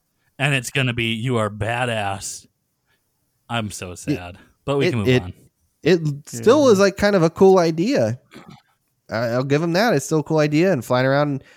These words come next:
Speaker 2: like Iron Man is a lot of fun. That's the one thing the game got right.
Speaker 1: <laughs> I am
Speaker 2: Yeah, it's
Speaker 1: Iron
Speaker 2: flying around like Iron
Speaker 1: Guy.
Speaker 2: Man. It's a lot of fun, but it's so broken. It's so bloated. It's so,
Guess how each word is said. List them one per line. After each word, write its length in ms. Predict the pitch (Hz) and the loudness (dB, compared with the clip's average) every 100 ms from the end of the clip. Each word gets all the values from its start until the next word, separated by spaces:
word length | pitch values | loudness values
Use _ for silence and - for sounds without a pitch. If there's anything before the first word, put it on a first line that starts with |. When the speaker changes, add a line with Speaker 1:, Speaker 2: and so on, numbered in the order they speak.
| _ - | _ -2
Speaker 2:
like 180 | 127 | -2
Iron 340 | 90 131 202 151 | 0 0 2 2
Man 200 | 120 123 | 2 2
is 200 | 117 107 | 0 -2
a 60 | 95 | -6
lot 420 | 85 87 117 165 | -6 -4 0 0
of 100 | 190 | 2
fun. 440 | 151 220 151 160 - | 0 0 -2 -4 -4
That's 180 | 123 - | -4 -4
the 80 | |
one 500 | 107 110 117 139 170 175 | -6 -4 0 2 2 -2
thing 240 | 190 202 | -4 -2
the 80 | 147 | -2
game 240 | 139 170 | -2 0
got 220 | 156 147 | -2 -2
right. 360 | 127 202 131 120 _ _ _ _ _ _ _ _ _ _ _ _ _ - | 0 0 0 -4 _ _ _ _ _ _ _ _ _ _ _ _ _ -12
Speaker 1:
<laughs> 20 | |
I 480 | 98 131 120 101 101 113 | -8 -4 -4 -6 -10 -8
am 260 | 107 107 | -6 -2
Speaker 2:
Yeah, 220 | 156 117 | -2 0
it's 180 | 98 113 | -2 -4
Speaker 1:
Iron 80 | 95 | -4
Speaker 2:
flying 240 | 92 139 | -4 0
around 220 | 175 190 196 | 2 2 0
like 200 | 196 196 | -2 -2
Iron 200 | 208 160 | -2 -2
Speaker 1:
Guy. 40 | |
Speaker 2:
Man. 140 | 107 110 | -4 -4
It's 120 | - | -4
a 40 | |
lot 100 | 123 | -2
of 80 | 156 | -2
fun, 280 | 190 175 131 | -2 -2 0
but 260 | 117 107 - _ _ _ _ _ | 0 0 -4 _ _ _ _ _
it's 120 | 113 | -10
so 220 | - 185 180 | 0 2 4
broken. 480 | 131 135 131 127 | 4 2 2 -2
It's 160 | 113 - | -2 -4
so 200 | - 127 | -2 0
bloated. 440 | 123 110 110 110 | 2 2 2 2
It's 180 | 104 - | 0 -4
so, 560 | - 117 113 110 107 | 0 2 4 4 0